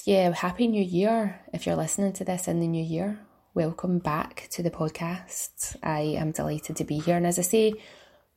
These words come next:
I'm guaranteeing once a fortnight. I might get some bonus extra ones in,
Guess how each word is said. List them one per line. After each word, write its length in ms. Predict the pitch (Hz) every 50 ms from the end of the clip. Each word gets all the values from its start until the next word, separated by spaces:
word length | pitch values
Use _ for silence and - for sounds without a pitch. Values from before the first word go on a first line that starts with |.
| _ _ _ - - - - _ _ _ - -
I'm 120 | 214 202
guaranteeing 640 | 208 214 196 190 190 196 196 185 - - 185 180 180
once 260 | 170 165 165 165 -
a 40 | 165
fortnight. 560 | - - 165 - - - 170 170 175 - - -
I 80 | - 156
might 320 | 160 160 156 160 160 -
get 160 | - 156 -
some 180 | - - 160 156
bonus 680 | 156 156 156 156 151 156 156 - - - - - - - _ _ _ _ _ _ _ _ _ - -
extra 340 | 165 165 - - - 160 156
ones 340 | 160 156 156 156 151 - - -
in, 260 | 160 160 160 160